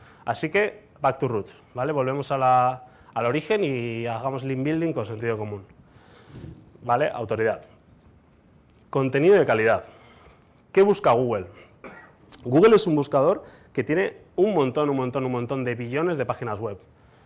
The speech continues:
¿Vale? Y su objetivo es dar al usuario lo que está buscando. Ni más ni menos. No, no metamos otro tipo de objetivos. ¿Vale? Así que os pongo, os hago la siguiente pregunta.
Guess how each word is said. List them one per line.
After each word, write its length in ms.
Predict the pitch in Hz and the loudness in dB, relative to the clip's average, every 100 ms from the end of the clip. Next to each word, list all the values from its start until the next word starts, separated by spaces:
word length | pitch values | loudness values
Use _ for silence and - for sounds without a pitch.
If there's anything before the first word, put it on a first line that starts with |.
| _ | _
¿Vale? 180 | 135 143 | 0 0
Y 80 | 127 | 0
su 160 | - 143 | -2 -2
objetivo 720 | 123 139 135 208 247 - - _ _ | 0 -2 -4 -2 -2 -4 -20 _ _
es 180 | - 151 | -4 0
dar 140 | 147 175 | 4 4
al 120 | 165 | 2
usuario 340 | - 151 160 | 0 0 2
lo 140 | 170 127 | 0 -2
que 60 | |
está 200 | 120 151 | -2 0
buscando. 540 | 139 123 123 107 95 98 - - | 0 0 -4 -4 -8 -14 -18 -4
Ni 120 | 147 | 0
más 140 | 190 | 2
ni 100 | 196 | 4
menos. 420 | 165 120 104 - - | 2 0 -6 -12 -20
No, 680 | 127 143 185 190 185 165 151 - - _ - | -10 -4 0 0 0 -2 -6 -14 -20 _ -6
no 120 | 147 | -2
metamos 360 | 175 175 170 170 | 0 0 -2 -2
otro 200 | 156 151 | -4 -6
tipo 200 | 151 147 | -4 -2
de 60 | |
objetivos. 560 | 127 123 107 98 92 - _ _ - _ - _ - | -4 -6 -10 -12 -14 -20 _ _ -20 _ -20 _ -8
¿Vale? 320 | 135 139 175 - | -2 0 0 -2
Así 260 | 139 139 | -4 -4
que 480 | 127 127 123 - - _ _ _ _ - - | -2 0 0 -4 -16 _ _ _ _ -20 -6
os 140 | 147 | -6
pongo, 280 | - 180 180 | -2 0 2
os 100 | 143 | 2
hago 120 | 165 | 0
la 100 | 175 | 0
siguiente 360 | 151 147 143 135 | 0 -2 -4 -4
pregunta. 480 | 113 110 110 101 | -4 -6 -6 -10